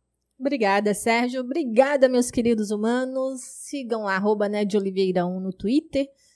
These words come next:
Instagram, Ned Oliveira barra Astronomia no Facebook, Ned Oliveira no YouTube. E sigam Ciência Sem Fim em todas as redes sociais.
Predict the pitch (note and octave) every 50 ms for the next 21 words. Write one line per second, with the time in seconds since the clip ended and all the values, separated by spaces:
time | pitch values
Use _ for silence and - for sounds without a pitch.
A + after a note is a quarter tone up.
0 | _ _ B3 D#4 E4+ E4 - A#3+ G#3 G3+ F#3+ G#3 A3+ A#3+ A#3 A3+ A3 A3 A3+ B3
1 | B3+ B3+ B3 A3 A3+ A3+ A3 G#3+ G3+ A3+ A3 G#3+ G#3 G3 G#3+ G#3+ A3 G3+ - -
2 | G#3 G3+ G3+ G3+ G3+ G3+ G3 G3 G3 F#3+ - A3+ B3 C#4 - - - A3 F#3+ G3
3 | G#3 A3 A3+ A3 - - G#3 G3+ G3+ F#3+ G3 F#3+ G3 G3 G3 F#3 F3+ F#3 F3+ F3+
4 | F3 F#3 F3+ F3 F3+ F3+ F#3+ G#3 C4 D4+ C4 - _ C#4+ C#4 D4 B3+ A#3 D4+ -
5 | _ _ _ _ _ _ G#3+ F#3+ - - G3+ G3 F#3 F#3+ G3 F#3+ - - G3+ F#3
6 | F#3+ - F#3+ F#3+ - G#3 F3+ F3+ - _ G3 G3 G#3 G#3+ - _ _ B3 A#3+ B3+
7 | C#4 C4+ A3+ B3 A#3 G#3+ A#3 A#3+ G#3 G#3 G3+ - - G#3 - - A3 - F2+ F#2
8 | - E3 - - - -